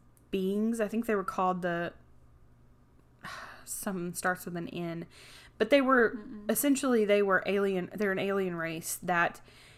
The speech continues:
Speaker 1: helped build the pyramids and everything,
Speaker 2: Mm-hmm.
Speaker 1: and people say that they're coming back for us.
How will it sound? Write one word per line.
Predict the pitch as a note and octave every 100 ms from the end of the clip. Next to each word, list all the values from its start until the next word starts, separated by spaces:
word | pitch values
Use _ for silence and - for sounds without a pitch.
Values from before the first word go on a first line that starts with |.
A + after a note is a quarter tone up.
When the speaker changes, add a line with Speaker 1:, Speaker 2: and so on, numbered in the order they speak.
| -
Speaker 1:
helped | - - G3+ F#3+ - - - - - - - - - - - - - - - G3+ F#3
build | G3+ F#3+
the | G3
pyramids | F#3+ - G3 F3+ F3 E3 E3+
and | E3+
everything, | E3 E3+ E3 E3 E3 F3 - - -
Speaker 2:
Mm-hmm. | A#3+ G#3+
Speaker 1:
and | F#3+ F#3
people | G3 G3+
say | F#3+ F#3+ F#3
that | F3 E3+
they're | E3+ E3+
coming | - F3 E3
back | E3 D3+ - - -
for | -
us. | - - - -